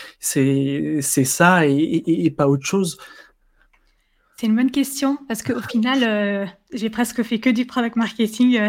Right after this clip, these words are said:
Speaker 2: <laughs> dans ma carrière sous différentes formes. Mais, euh, je dirais que ce qui me fait rester,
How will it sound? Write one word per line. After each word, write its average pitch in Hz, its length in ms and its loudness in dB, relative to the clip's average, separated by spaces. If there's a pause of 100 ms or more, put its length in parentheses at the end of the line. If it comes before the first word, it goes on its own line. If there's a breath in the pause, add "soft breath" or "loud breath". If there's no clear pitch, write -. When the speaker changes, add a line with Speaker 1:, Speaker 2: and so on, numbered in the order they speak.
Speaker 2:
<laughs> 240 160 -2
dans 226 100 2
ma 220 140 4
carrière 220 360 0
sous 220 200 -4
différentes 208 460 -2
formes. 262 360 -2 (680 loud breath)
Mais, 226 260 4
euh, 208 220 2
je 190 40 0
dirais 226 320 -2
que 220 120 -6
ce 196 100 -6
qui 233 140 2
me 226 40 6
fait 240 160 0
rester, 247 520 -2